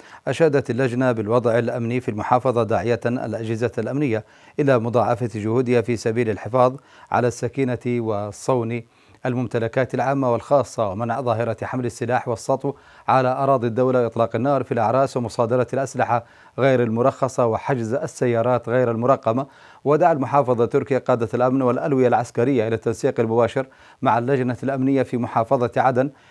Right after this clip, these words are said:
في كل القضايا الأمنية، نظرا لتشابك المصالح الأمنية بين المحافظتين. وأقرت اللجنة منع تجوال الأطقم الأمنية والعسكرية في الشوارع والأماكن العامة إلا لمهمة أمنية فقط. وكلفت اللجنة مكتب الإعلام والأجهزة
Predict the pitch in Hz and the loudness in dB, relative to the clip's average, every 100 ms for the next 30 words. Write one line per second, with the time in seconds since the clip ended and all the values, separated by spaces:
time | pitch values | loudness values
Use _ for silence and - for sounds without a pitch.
0 | _ 131 123 - 156 131 135 127 127 120 | _ 0 0 0 -2 -2 0 2 2 2
1 | 131 151 110 98 120 113 123 135 131 117 | 0 0 -2 -2 -2 2 2 0 -4 -2
2 | 127 113 - 110 110 131 123 - 120 127 | 0 0 -4 -4 -2 -2 0 -4 -4 -2
3 | 135 127 113 127 117 113 - 117 110 107 | 0 0 0 -2 -4 -6 -2 -2 -2 -4
4 | 127 95 73 _ - - - - 135 131 | -2 -2 -6 _ -20 -20 -20 -2 2 2
5 | 127 123 170 160 143 127 127 127 131 127 | 2 0 2 2 0 -2 -2 -2 -2 0
6 | 123 120 123 117 117 107 123 113 113 147 | 0 0 -2 -2 -2 2 2 2 0 -4
7 | - 135 120 131 143 127 135 127 120 117 | -2 -4 -2 -2 -2 -2 2 4 4 0
8 | - 127 131 110 107 123 131 131 127 127 | 0 2 2 0 -2 2 4 4 2 0
9 | 123 127 120 117 131 131 139 - _ - | -2 -2 -2 0 2 2 -2 -8 _ -6
10 | 160 151 143 117 117 131 127 127 120 147 | 0 2 2 0 -2 0 0 0 -2 -4
11 | 127 131 127 117 113 135 - 87 - - | -2 0 0 0 -2 -2 -4 -10 -12 -20
12 | - - - - 131 131 113 113 123 127 | -20 -20 -18 -6 -2 0 0 -2 0 2
13 | 131 123 120 120 - 120 117 110 135 131 | 2 0 -2 -2 0 2 2 2 0 0
14 | 131 139 139 156 123 117 | -2 -4 -4 -2 -2 0